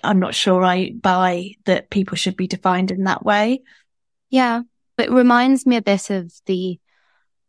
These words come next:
Speaker 2: conversation around feminism and how that's developed over the years, because initially it was like, there was this sense that, oh, feminism was standing up for the marginalized group,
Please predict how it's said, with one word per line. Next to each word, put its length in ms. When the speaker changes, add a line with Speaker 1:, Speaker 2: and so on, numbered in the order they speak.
Speaker 2:
conversation 640
around 560
feminism 720
and 140
how 160
that's 280
developed 680
over 240
the 100
years, 380
because 380
initially 580
it 160
was 200
like, 280
there 100
was 100
this 160
sense 300
that, 220
oh, 180
feminism 640
was 280
standing 380
up 180
for 160
the 80
marginalized 920
group, 440